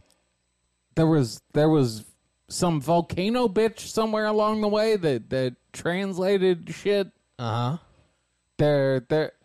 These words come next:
Speaker 1: there's a lot going on is what I'm getting at, and we need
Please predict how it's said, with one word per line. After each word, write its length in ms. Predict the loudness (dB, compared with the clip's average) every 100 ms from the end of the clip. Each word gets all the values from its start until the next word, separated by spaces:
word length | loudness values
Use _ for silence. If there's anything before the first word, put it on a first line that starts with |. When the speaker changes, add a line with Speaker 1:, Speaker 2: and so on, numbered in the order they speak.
| _ _ _
Speaker 1:
there's 200 | 2 4
a 80 | 4
lot 360 | 4 4 2 2
going 280 | 2 4 4
on 260 | 2 2
is 140 | 2 2
what 140 | 2
I'm 120 | 2
getting 340 | 0 0 2 0
at, 320 | 0 -2 -4 -2
and 160 | -2
we 160 | 0 0
need 480 | 0 0 -2 -4